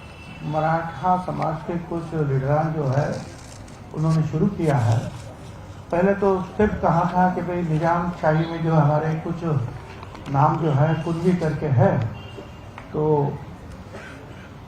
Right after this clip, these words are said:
उसकी खोज की जाए और हमको आरक्षण दिया जाए। सरकार ने उसको मान्यता दी, तो एक कदम और आगे बढ़ा। इस पूरे जो मराठवाड़ा में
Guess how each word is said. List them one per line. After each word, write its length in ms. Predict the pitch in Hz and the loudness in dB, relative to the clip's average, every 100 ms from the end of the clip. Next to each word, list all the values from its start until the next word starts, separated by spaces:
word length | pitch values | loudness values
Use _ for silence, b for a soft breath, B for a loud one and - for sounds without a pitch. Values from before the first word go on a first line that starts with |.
| - - - - | -16 -16 -14 -4
उसकी 280 | 165 202 180 | -2 0 2
खोज 240 | 180 196 | 4 4
की 280 | - 185 175 | 2 4 6
जाए 320 | 175 - - - - - - - - - - - - - | 6 2 -2 -10 -16 -16 -16 -16 -18 -18 -18 -18 -8 -2
और 100 | 156 | 2
हमको 280 | 156 156 147 | 2 2 0
आरक्षण 400 | 135 131 143 139 | 0 0 -2 0
दिया 140 | 131 | 0
जाए। 260 | 139 - - - - - - - - - - - - - - - - - - - | 0 -4 -10 -14 -18 -18 -18 -18 -18 -20 -20 -20 -20 -20 -18 -18 -16 -16 -16 -2
सरकार 320 | 170 170 196 | 0 4 4
ने 80 | 196 | 4
उसको 200 | 180 196 | 0 0
मान्यता 400 | 180 180 185 196 | 0 2 0 0
दी, 140 | 180 214 | -2 -4
तो 720 | - - - - - - 131 | -8 -16 -18 -18 -18 -8 -2
एक 200 | 143 160 | 0 0
कदम 200 | 160 165 | 0 0
और 240 | 165 180 | 0 0
आगे 180 | 175 180 | 0 0
बढ़ा। 200 | 185 180 - - - - - - | -2 -4 -8 -14 -18 -18 -12 -10
इस 120 | - | -2
पूरे 280 | 202 220 220 | 2 4 4
जो 220 | 196 185 | 4 2
मराठवाड़ा 600 | 175 170 196 165 160 156 | 2 2 2 2 0 0
में 240 | 165 185 | 0 -4